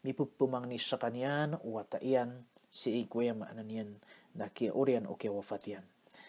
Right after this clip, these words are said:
Nagyanan, so makapantag ko kalbihan,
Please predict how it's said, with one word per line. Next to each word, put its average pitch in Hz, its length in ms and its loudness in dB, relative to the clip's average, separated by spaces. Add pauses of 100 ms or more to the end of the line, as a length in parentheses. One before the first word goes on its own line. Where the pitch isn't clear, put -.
(220)
Nagyanan, 165 800 10
so 135 320 2
makapantag 135 720 4
ko 127 160 0
kalbihan, 175 560 10